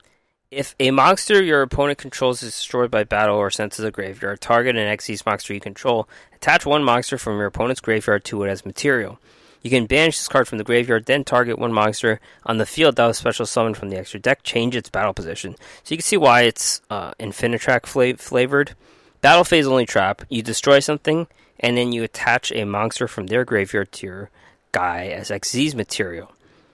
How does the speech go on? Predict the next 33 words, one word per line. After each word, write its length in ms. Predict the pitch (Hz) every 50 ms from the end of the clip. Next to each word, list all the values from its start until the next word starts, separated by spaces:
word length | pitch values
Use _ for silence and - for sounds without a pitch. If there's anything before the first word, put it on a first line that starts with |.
| _
So 220 | _ - - 139 127
that's 240 | 123 135 139 - -
straight 280 | - - 139 135 135
up 140 | 135 - -
the 160 | - 120 113
Infinitrax 640 | 110 110 107 - 120 113 110 107 - - 98 - -
ability. 560 | 92 - - 95 95 - 71 87 101 107 - _ _ _ _ - - - _ _ _ -
Uh, 180 | 107 104 90
attack 340 | 73 - - - 143 135 -
something, 580 | - - 143 135 131 - 139 123 120 123 127 - _ _ _ _ _ _ _ _ _ _ _ _ -
steal 520 | - - - - - 120 117 117 113 110
it 160 | 110 110 - -
as 340 | - 107 107 98 98 95 -
Xyz 360 | 101 98 - - 104 98 -
material. 460 | - 98 - - 85 85 - - - _ _ _ _ _ _ _ _ _ _ _ _ _ _ -
Now 120 | 107 110
the 100 | 107 123
other 160 | 135 151 160
ability 480 | 156 123 123 117 110 110 107 107 107 104
is 80 | 107 -
banish 360 | - 117 117 120 117 113 -
this 120 | 120 -
from 120 | - 113 104
the 60 | 101
graveyard, 440 | - 117 113 113 104 113 101 101 -
change 220 | - - 113 110
its 120 | 101 -
position. 400 | - - - 107 107 98 - 110
It's 100 | 104 -
just 160 | - 156 151 -
like 100 | 123 -
heavy 280 | - 117 110 104 104
forward 460 | - - - 123 123 113 98 95 -